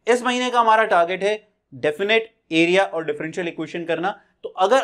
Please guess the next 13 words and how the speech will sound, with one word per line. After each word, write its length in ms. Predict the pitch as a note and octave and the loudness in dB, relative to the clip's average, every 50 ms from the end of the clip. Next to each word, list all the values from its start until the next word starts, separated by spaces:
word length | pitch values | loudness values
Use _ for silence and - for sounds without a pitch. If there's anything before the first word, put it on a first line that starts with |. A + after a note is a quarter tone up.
| - G3 G3+ | 2 0 0
आप 120 | G#3 - A3 | 0 2 0
लोगों 220 | G#3 G3+ G3+ A3+ | 0 0 2 0
ने 60 | A3 | 0
ये 80 | A3+ G#3+ | -2 0
टॉपिक्स 420 | - F#3+ F3+ G3 G3+ F#3+ - - | 0 0 0 0 -2 -6 -6 -8
नहीं 180 | F#3 F#3+ A3+ A3+ | -6 -6 -4 -2
करे 200 | G3 D#3 B2+ B2+ | -2 -2 -2 -4
हैं 240 | B2+ D3 F#3 F#3 F3 | -6 -6 -4 -4 -2
and 120 | F3 E3+ | -2 0
you 120 | D#3+ D#3 E3 | 0 2 2
want 300 | F3+ - G#3 G#3 G4 _ _ _ _ _ - | 2 2 2 -2 -8 _ _ _ _ _ -6
highly 260 | G3+ A#3 B3+ C4+ C#4 B3+ C4+ | -2 -2 0 0 -2 -4 -4
structured 600 | - A3 - - - A3 A3+ A3+ A3 A3 - | -4 -6 -6 -4 -4 0 0 0 0 0 -6